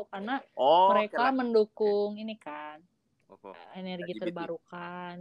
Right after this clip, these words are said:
Speaker 2: Oh.
Speaker 1: Terus jadinya banyaknya prioritas bis sama train kan.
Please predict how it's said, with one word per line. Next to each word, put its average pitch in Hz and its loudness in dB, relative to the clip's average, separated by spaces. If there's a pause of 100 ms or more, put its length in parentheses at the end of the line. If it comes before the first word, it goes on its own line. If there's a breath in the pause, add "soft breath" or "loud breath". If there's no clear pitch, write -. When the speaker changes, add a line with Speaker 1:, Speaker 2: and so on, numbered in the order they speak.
(160)
Speaker 2:
Oh. 95 -12 (260)
Speaker 1:
Terus 175 -14 (340)
jadinya 180 -6
banyaknya 214 -6
prioritas 208 -6
bis 208 -6
sama 180 -14
train 185 -10
kan. 156 -14